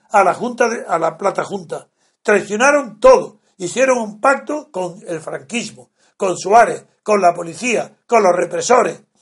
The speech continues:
Sí, sí, claro. Ahora os extraño, os escandalizáis que venga Podemos recordando a Felipe González la cal viva. Pues es verdad, y eso lo vengo yo diciendo desde, desde que sucedió en aquel tiempo ya.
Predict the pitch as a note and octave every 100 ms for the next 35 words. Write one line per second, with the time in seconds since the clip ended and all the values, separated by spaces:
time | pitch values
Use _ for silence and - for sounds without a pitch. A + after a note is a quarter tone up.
0 | _ - - A#3 B3+ B3+ - _ _ _
1 | _ _ - A#3 A3+ E3 - _ _ _
2 | - F3+ A3+ B3 A3+ G3+ F3 G#3+ A#3 G#3+
3 | G3 F#3 - F3 F#3 F3 E3 A3+ A#3+ A#3
4 | _ _ _ F#3 G3 A#3 A3+ A3 G#3+ A3+
5 | B3 B3+ _ _ E3+ F3+ F3+ F3+ F#3 A3
6 | G#3 G3 G#3 G#3+ A#3 G#3 F#3 E3 G#3 G#3
7 | F#3+ F3+ G3+ F#3+ F3 F#3 D#3+ - _ _
8 | _ _ _ _ _ _ _ E3+ F3 C4
9 | G#3 A3+ F#3+ B3+ G3+ _ - F#3+ G#3 A#3
10 | A3+ A3+ G#3+ G#3+ G#3 G#3 A3 G#3+ A#3 G#3+
11 | G3 F#3 - _ _ - F#3 F3+ F#3+ F3+
12 | - E3+ E3 G3+ C4 A3 F#3+ F#3 F#3 B3+
13 | G#3+ A#3+ A#3 E3 F#3+ A#3 F#3+ _